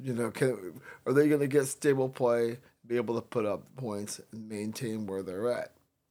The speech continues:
Um, but we shall see. Beating Tampa Bay, which everybody, you know, well, not everybody, but if you listen to Skip Bayless, you'd almost be, be convinced that way, 'cause he's just always spouting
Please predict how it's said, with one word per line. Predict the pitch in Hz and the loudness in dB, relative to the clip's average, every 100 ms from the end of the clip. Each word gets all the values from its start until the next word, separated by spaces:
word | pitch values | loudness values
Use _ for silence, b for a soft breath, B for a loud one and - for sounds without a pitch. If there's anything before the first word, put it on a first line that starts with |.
| - | -8
Um, | 107 104 101 101 101 92 _ _ _ 110 | -2 -2 -2 -4 -8 -12 _ _ _ -14
but | 110 - _ _ _ B B B B B B B | -14 -14 _ _ _ B B B B B B B
we | 135 135 | 0 4
shall | 147 139 | 6 6
see. | - 147 101 87 90 135 - 131 | 4 2 0 -6 -12 -16 -18 -2
Beating | 151 151 139 | 2 2 2
Tampa | 139 160 143 | 6 6 6
Bay, | 135 156 156 151 151 | 6 10 12 12 8
which | 143 143 143 | 6 0 0
everybody, | 135 131 135 135 139 | 0 4 6 6 6
you | 139 127 | 4 2
know, | 120 120 127 120 | 2 0 -2 -2
well, | 120 117 | -2 0
not | 120 98 - - | -2 -6 -8 2
everybody, | 135 117 110 95 90 85 95 135 b b b b - | 4 4 -2 -4 -4 -4 -6 -8 b b b b -4
but | 113 101 | -2 -2
if | 123 | -4
you | 135 123 | -4 -2
listen | 123 127 127 | -4 -4 -6
to | 113 | -6
Skip | - 117 - | -2 -2 -2
Bayless, | 127 123 117 104 117 | 0 2 2 -2 -4
you'd | 107 | -4
almost | 107 107 107 113 147 | -4 -4 -4 -6 -6
be, | 123 110 | -6 -6
be | 117 123 | -4 -4
convinced | 113 117 - 135 127 - 113 | -2 -4 0 2 2 0 -2
that | 107 98 | -2 0
way, | 107 | -4
'cause | 110 110 | -4 -6
he's | 117 | -6
just | 113 110 - | -6 -6 0
always | 120 127 117 117 | 6 6 6 0
spouting | - - 139 127 117 113 113 104 | -4 -4 2 4 4 0 -6 -8